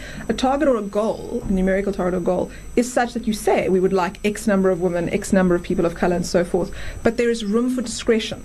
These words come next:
So a decision maker can say, "Well, actually, in this instance, you know, workplace efficiency is such that we need X, Y, Z," or, "and this particular person has the expertise to provide that and to fulfill that vital public service," whatever it might be.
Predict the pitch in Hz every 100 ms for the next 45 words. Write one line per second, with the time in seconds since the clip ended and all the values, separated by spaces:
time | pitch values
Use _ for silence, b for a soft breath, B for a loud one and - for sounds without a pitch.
0 | - - 214 196 190 190 B B - -
1 | 233 226 311 311 277 220 214 202 196 247
2 | 214 - 214 180 175 - 208 202 - 254
3 | 254 240 208 202 214 - 202 202 190 185
4 | 180 B B B - 214 208 190 220 233
5 | - 247 214 214 202 214 214 214 202 196
6 | - 196 - - 190 196 185 202 196 190
7 | 190 196 - 202 180 190 254 - - -
8 | 202 190 185 B B - - 214 220 220
9 | 220 240 240 208 233 196 190 190 190 170
10 | - 220 - 202 - 190 190 - - 196
11 | 226 254 - - 180 180 196 202 - 302
12 | 262 185 175 180 180 175 - 156 - -
13 | 127 76 - - - - 165 156 156 170
14 | - - - -